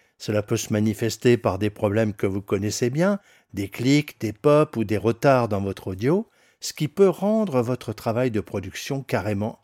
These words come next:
impossible en enregistrement comme en mixage. Alors, voyons pourquoi la saturation du processeur se produit dans votre logiciel audio. Et il peut y avoir plusieurs raisons.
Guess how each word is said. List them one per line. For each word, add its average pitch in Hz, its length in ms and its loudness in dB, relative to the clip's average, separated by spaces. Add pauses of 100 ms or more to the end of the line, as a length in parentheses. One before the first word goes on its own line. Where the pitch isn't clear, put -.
impossible 113 840 -6 (360)
en 131 180 2
enregistrement 107 840 -2 (340)
comme 139 240 6
en 127 140 4
mixage. 110 580 -6 (1400)
Alors, 185 360 4 (200)
voyons 185 480 4 (240)
pourquoi 240 800 0
la 120 120 0
saturation 123 720 -2
du 139 120 -2
processeur 160 720 -2 (300)
se - 180 -2
produit 120 480 0
dans 139 140 0
votre 107 280 -2
logiciel 107 520 -2
audio. 101 320 -6 (640)
Et 127 160 0
il 123 60 -2
peut 208 240 6 (120)
y 151 80 2
avoir 160 320 2
plusieurs 120 400 2
raisons. 104 340 0